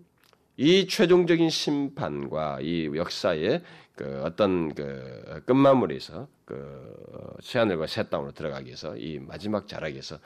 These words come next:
최종적인 내용을, 에, 내용의 그 주도자이신 그 예수 그리스도를 묘사를 하는데, 여러분들이 지금까지 잘 보아서, 계시록 보아서 알겠습니다만 예수 그리스도에 대한 묘사가 굉장히 많았습니다.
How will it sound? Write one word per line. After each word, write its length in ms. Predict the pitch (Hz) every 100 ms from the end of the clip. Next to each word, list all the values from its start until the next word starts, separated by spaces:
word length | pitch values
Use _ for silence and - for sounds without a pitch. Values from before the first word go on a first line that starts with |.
| - - - -
최종적인 720 | - 123 165 165 147 131 92
내용을, 760 | 85 87 90 87 87 85 - -
에, 360 | 80 76 73
내용의 540 | 71 85 85 82 92 80
그 360 | 73 73 69 -
주도자이신 880 | - 123 135 127 98 90 73 104 170
그 120 | - 87
예수 420 | 107 160 220 208
그리스도를 800 | - 87 87 - 73 71 90 - - - - _ -
묘사를 420 | 82 85 90 -
하는데, 420 | 78 69 113 131
여러분들이 360 | 113 202 226 127
지금까지 340 | - 127 123
잘 160 | - 110
보아서, 240 | - 107
계시록 360 | - 110 107 85
보아서 280 | 87 85 -
알겠습니다만 580 | 71 - 67 - - 82
예수 320 | 143 160 233
그리스도에 400 | 180 180 151 147
대한 220 | 120 117
묘사가 360 | 104 101 98 -
굉장히 560 | 80 71 71 71 165
많았습니다. 680 | 240 - - - - 69 -